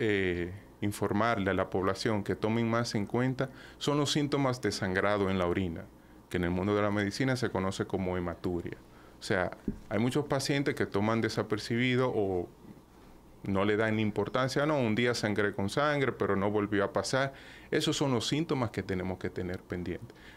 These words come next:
No siempre, en, en su gran mayoría, no sugieren que esté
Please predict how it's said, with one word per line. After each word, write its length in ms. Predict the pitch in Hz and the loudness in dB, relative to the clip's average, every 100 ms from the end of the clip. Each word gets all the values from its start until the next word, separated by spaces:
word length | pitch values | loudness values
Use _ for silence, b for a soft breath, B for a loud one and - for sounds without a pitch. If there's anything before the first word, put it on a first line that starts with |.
| B | B
No 240 | 101 123 | 0 2
siempre, 680 | 127 - 135 110 117 120 120 104 - | 0 2 2 2 0 -2 -2 -10 -6
en, 60 | 104 | -4
en 60 | 90 | 0
su 100 | 87 | 0
gran 260 | 92 98 | 2 2
mayoría, 460 | 107 110 113 120 104 | 2 2 2 2 2
no 240 | 98 117 | 2 0
sugieren 640 | 123 127 120 120 110 104 98 | 0 -2 0 2 2 0 0
que 140 | 95 | -4
esté 580 | 90 - 98 101 107 | -4 -2 2 2 0